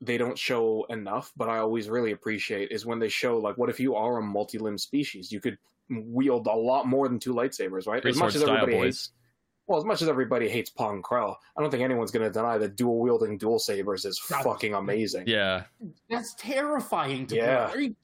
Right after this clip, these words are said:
Speaker 3: kidding me? When he's
Speaker 1: Yeah.
Speaker 3: slaying all those, it's like, "So who's gonna fight him?"
Speaker 2: Yeah.
Speaker 3: What
Speaker 1: He's just a what?
Speaker 3: single blade Jedi do you know is gonna be like, "Yeah, I
Speaker 1: Yeah.
Speaker 3: can take him"?
Speaker 1: <laughs> Yeah,
Speaker 3: Bullshit.
Speaker 1: okay.
Speaker 3: <laughs> How?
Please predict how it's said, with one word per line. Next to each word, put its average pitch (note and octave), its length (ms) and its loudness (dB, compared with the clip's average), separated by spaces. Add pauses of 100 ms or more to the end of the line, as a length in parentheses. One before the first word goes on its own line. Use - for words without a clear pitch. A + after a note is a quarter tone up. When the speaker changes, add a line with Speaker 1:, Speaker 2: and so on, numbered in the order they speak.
Speaker 3:
kidding A#3 240 0
me? C4+ 200 -2 (200)
When G#3 160 2
he's A#3 160 2
Speaker 1:
Yeah. A#3+ 100 4
Speaker 3:
slaying C4+ 400 -2
all B3 80 -2
those, A3+ 140 -2
it's G#3 80 -2
like, D3+ 160 -4
"So F3+ 180 -2
who's F#3+ 260 0
gonna F3 180 0
fight D3 340 -4
him?" F#2+ 240 -10 (240)
Speaker 2:
Yeah. G#2+ 220 6
Speaker 3:
What F#3+ 120 6
Speaker 1:
He's D3+ 100 2
just F3 140 2
a F3+ 60 6
what? F3+ 260 2 (180)
Speaker 3:
single A3 380 2
blade G3 340 2
Jedi F3+ 380 2
do F3+ 60 2
you F3+ 100 2
know F3 220 4
is C#3+ 80 -2
gonna E3 120 0
be D3+ 60 2
like, C#3 180 -2
"Yeah, D3 180 2
I D3 40 4
Speaker 1:
Yeah. D#3 140 6
Speaker 3:
can A2 80 -2
take A#2 180 -6
him"? A#2 160 -6 (140)
Speaker 1:
<laughs> D#3+ 140 0
Yeah, - 200 6
Speaker 3:
Bullshit. G#3 520 2 (280)
Speaker 1:
okay. C4+ 440 2 (340)
Speaker 3:
<laughs> - 420 -2
How? D3 600 -2